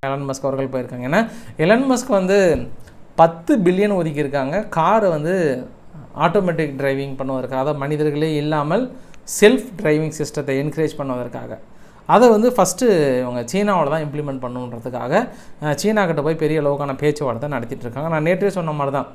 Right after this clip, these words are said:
சப்போஸ் அமெரிக்கா பொருளாதார தடை போடும் பட்சத்துல டெஸ்லாவை என்ன பண்ணுவாங்கன்னு தெரியல.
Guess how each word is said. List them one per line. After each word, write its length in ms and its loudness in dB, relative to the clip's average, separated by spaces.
சப்போஸ் 340 2
அமெரிக்கா 420 0
பொருளாதார 380 2
தடை 160 0
போடும் 280 -4
பட்சத்துல 340 -2
டெஸ்லாவை 400 0
என்ன 160 -4
பண்ணுவாங்கன்னு 420 -6
தெரியல. 280 -4